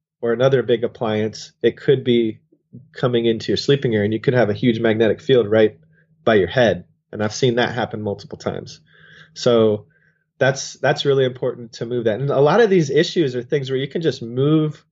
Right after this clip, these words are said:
furniture around and to kind of mitigate it or fix it and, and not have that exposure. But the electricity, you know, you can't do much about that except filter it from the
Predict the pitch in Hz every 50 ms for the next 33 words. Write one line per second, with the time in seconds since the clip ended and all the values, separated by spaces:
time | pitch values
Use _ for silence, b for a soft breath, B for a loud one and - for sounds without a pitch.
0 | _ _ _ _ - 131 131 165 165 127 127 - - 123 117 113 117 120 117 117
1 | 120 117 117 113 _ _ _ _ _ _ _ _ _ _ - 113 110 110 110 _
2 | _ _ _ - - 127 117 113 107 - 139 127 117 107 107 104 - _ _ _
3 | - 117 120 131 143 143 123 120 117 113 110 113 113 107 110 107 - - - 131
4 | 120 - - - 113 113 - - 110 113 110 110 - 117 120 117 120 - - 131
5 | 123 120 110 113 110 101 87 - - - 123 123 127 117 113 107 104 104 b b
6 | b b b b b - - 123 120 127 135 117 117 131 127 127 - 175 175 -
7 | - 165 143 143 135 135 131 131 131 _ _ _ _ _ _ _ _ _ _ 196
8 | 143 131 123 120 120 120 120 117 113 - _ _ _ _ _ - - 127 123 -
9 | 165 151 127 131 147 143 139 139 135 135 - 143 123 127 120 113 - - 143 143
10 | 139 135 131 - - _ _ _ _ _ _ _ - - 120 - - - 143 127
11 | 117 - - - - _ _ _ _ _ _ _ _ _ _ - 156 165 170 165
12 | - 151 127 120 117 117 110 - _ _ _ _ _ _ _ _ - 139 131 127
13 | 123 117 113 120 117 113 110 110 107 110 107